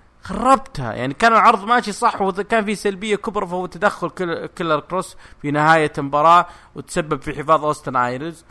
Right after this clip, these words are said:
على اللقب. ممكن يصير في تحالف هو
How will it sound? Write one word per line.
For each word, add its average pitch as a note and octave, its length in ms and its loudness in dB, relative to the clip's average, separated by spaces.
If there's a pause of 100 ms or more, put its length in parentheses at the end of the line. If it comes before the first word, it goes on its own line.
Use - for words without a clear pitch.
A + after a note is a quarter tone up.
(520)
على C3 160 -2
اللقب. A#2+ 400 -6
ممكن D#3+ 280 -8
يصير D#3 240 -8
في D#3 80 -10
تحالف D#3 580 2
هو C3 460 0